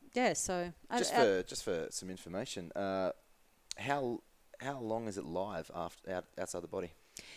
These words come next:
Speaker 1: It, the H I V virus is very vulnerable. So, um,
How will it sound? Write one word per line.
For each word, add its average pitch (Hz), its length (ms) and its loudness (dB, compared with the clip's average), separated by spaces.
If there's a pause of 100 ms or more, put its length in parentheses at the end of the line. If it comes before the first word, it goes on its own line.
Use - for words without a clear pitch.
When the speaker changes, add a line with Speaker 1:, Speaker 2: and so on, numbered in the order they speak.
(120)
Speaker 1:
It, 233 260 0
the 226 140 4
H 302 200 6
I 254 60 6
V 185 160 6
virus 170 440 6
is 170 240 0
very 170 340 4
vulnerable. 160 520 -4
So, 170 600 2 (640)
um, 165 500 2